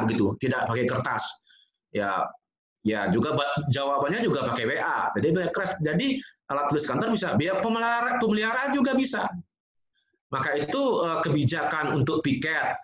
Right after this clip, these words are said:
eh, kemarin ada pertanyaan, "Berapa, Pak, yang ideal ma-, jam kerja seminggu untuk L P D dalam situasi pandemi?" Saya berani katakan hari Sabtu jangan deh masuk ya, jangan deh untuk pa-, pada saat pandemi ini ya, pada saat, eh, masih new normal ini ya.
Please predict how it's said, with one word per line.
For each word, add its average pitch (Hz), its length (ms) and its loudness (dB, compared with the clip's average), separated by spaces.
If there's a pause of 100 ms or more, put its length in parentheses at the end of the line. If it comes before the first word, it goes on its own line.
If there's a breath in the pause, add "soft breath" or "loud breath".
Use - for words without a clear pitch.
(120)
eh, 127 340 0 (140)
kemarin 160 240 0
ada 160 160 -2
pertanyaan, 147 480 0
"Berapa, 196 320 -2
Pak, 202 80 -2
yang 139 160 0
ideal 123 560 0 (560)
ma-, 127 320 -4
jam 123 240 0
kerja 123 360 2 (520)
seminggu 123 480 2
untuk - 160 2
L 117 160 0
P 120 80 0
D 120 160 0
dalam 117 240 0
situasi 120 400 -2
pandemi?" 110 480 2 (400 loud breath)
Saya 170 560 0
berani 147 320 0
katakan 127 640 0
hari 135 100 -2
Sabtu 143 300 -2
jangan 147 320 0
deh 180 80 0
masuk 151 400 0
ya, 143 160 2 (240)
jangan 123 260 0
deh 143 140 -2
untuk 123 280 2
pa-, - 200 0 (480 loud breath)
pada 123 160 -2
saat 131 180 -2
pandemi 127 380 4
ini 135 160 2
ya, 113 80 -2
pada 120 240 0
saat, 113 320 -2
eh, 110 240 0
masih 110 240 0
new 120 160 6
normal 107 400 4
ini 110 160 4
ya. 107 60 0